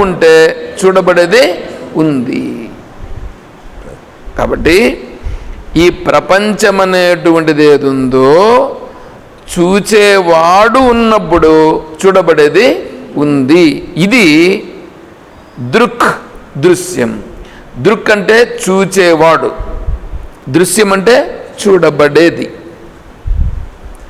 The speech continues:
ఇప్పుడు మీరు చూడండి, మీకు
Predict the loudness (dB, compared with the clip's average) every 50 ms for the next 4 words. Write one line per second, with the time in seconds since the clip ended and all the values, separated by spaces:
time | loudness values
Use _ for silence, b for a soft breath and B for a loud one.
0 | B B B B B B B B B -6 -4 0 2 2 2 2 2 0 2 2
1 | 2 2 2 0 0 0 0 -2 -2 -4 -4 -4 -4 -4 -4 -6 -8 -12 -20 -20
2 | -8 -6 -4 -4 -4 -6 -8 -8 -8 -8 -10 -12 -12 -14 -18 -18 -20 -20 -20 -20
3 | -18 -16 -16 -16 -10 -8 -6 -6 -6 -6 -6 -8 -6 -2 -2 -2 0 -2